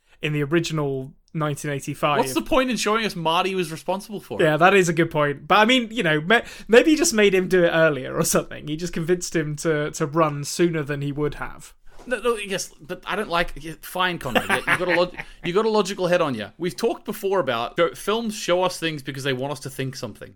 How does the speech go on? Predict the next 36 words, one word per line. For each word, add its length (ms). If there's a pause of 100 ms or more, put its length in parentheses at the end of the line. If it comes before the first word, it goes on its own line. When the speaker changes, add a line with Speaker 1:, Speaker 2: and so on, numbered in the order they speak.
(120)
Speaker 1:
Yeah. 260
Speaker 2:
This 220
film 320
wanted 360
us 160
to 100
think 340
that 160
Mayor 200
Goldie 300
Wilson 320
got 140
the 100
idea 240
from 180
Marty 260
to 80
run 160
for 100
mayor. 320
They 140
wanted 440
us 140
to 120
think 340
that. 280
I 60
don't 160
care 160
about 220
thinking 280
any 180
more 160
deeply 300
about 240
it. 60